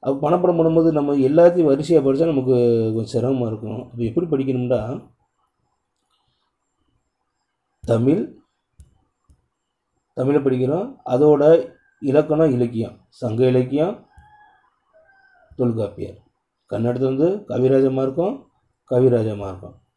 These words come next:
தெலுங்குல வந்து பாரதம், ஆந்திர பாஷா பூஷணம், பூஷணம், பூஷணம் படிக்கணும்.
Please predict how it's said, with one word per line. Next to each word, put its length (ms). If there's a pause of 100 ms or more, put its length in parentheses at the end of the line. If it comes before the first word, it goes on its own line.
(1120)
தெலுங்குல 340
வந்து 180 (240)
பாரதம், 640 (720)
ஆந்திர 400
பாஷா 380 (200)
பூஷணம், 460 (140)
பூஷணம், 500 (800)
பூஷணம் 460
படிக்கணும். 400